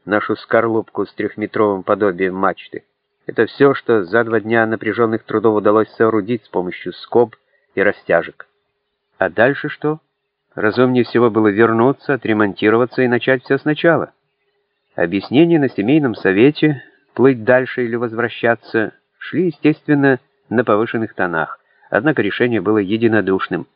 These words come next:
Попробуем продолжать путешествие. Юлия, мы не могли, не имели морального права повернуть назад, сдаться. Нет, уязвлённое самолюбие тут было ни при чём. Мы хотели преодолеть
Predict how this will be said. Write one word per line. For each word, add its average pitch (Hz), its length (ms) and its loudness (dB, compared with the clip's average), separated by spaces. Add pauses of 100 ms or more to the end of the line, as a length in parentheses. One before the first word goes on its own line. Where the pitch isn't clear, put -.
(220)
Попробуем 151 640 0
продолжать 104 640 -2
путешествие. - 800 -12 (1300)
Юлия, 131 540 4 (380)
мы 87 220 0
не 135 120 4
могли, 160 540 0 (420)
не 92 240 -6
имели 120 240 2
морального 156 480 2
права 180 320 0
повернуть 120 500 -4
назад, 98 360 -2 (240)
сдаться. 98 680 -4 (720)
Нет, 151 380 0
уязвлённое 123 640 2
самолюбие 151 540 -2
тут 135 220 -4
было 127 260 2
ни 123 120 -2
при 120 180 -2
чём. 95 400 -2
Мы 117 100 0
хотели 139 300 2
преодолеть 131 580 2